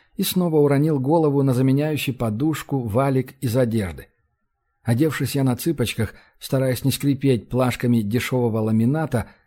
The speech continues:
обошёл и разбудил свою бригаду ух – аккуратным потряхиванием за ногу. Проснулись мгновенно все,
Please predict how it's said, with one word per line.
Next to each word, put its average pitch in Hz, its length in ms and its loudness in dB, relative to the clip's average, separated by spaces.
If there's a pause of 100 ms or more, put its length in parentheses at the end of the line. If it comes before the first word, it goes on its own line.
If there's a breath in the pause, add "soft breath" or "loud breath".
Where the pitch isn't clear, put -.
(120 soft breath)
обошёл 113 440 0
и 175 40 2
разбудил 135 440 2
свою 139 300 0
бригаду 139 640 -2
ух – 135 300 0 (240 soft breath)
аккуратным 143 680 -2
потряхиванием 131 880 0
за 113 220 2
ногу. 87 320 -6 (560)
Проснулись 190 480 0
мгновенно 151 540 2
все, 117 340 -2